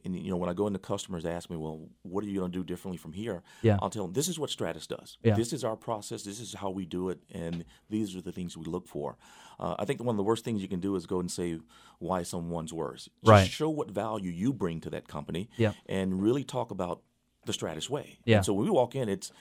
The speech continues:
Speaker 1: "Here's the Stratus
Speaker 2: Yeah,
Speaker 1: difference.
Speaker 2: that's what we do. Yeah.
Speaker 1: Um, and this is why we bring something to the table that others do not."
Speaker 2: Sure.
Speaker 1: Um, and that's the biggest thing that you work on.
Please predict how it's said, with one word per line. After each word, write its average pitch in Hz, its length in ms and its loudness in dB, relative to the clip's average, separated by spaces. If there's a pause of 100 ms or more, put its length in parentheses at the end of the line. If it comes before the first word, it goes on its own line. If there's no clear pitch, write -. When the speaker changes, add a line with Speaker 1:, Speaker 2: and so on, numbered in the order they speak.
(140)
Speaker 1:
"Here's 160 220 0
the 135 80 -6
Stratus 107 360 -4
Speaker 2:
Yeah, 104 100 8
Speaker 1:
difference. 101 220 -4
Speaker 2:
that's - 60 -2
what 110 100 4
we 139 100 8
do. - 240 0
Yeah. 101 120 0
Speaker 1:
Um, 87 640 2
and 98 140 2
this 117 140 0
is 98 120 -8
why 95 560 2 (320)
we 101 200 2
bring 95 260 -2
something 95 240 -8
to - 40 -16
the 95 80 -6
table 85 160 -6
that 90 180 -4
others 80 260 -8
do 78 100 -8
not." - 400 -12
Speaker 2:
Sure. 101 120 -4
Speaker 1:
Um, 80 340 -8 (320)
and 120 120 -2
that's 151 140 -2
the - 80 -6
biggest 127 380 -6
thing 113 200 -4
that 98 180 -4
you 95 60 -6
work 85 280 -4
on. 58 240 -10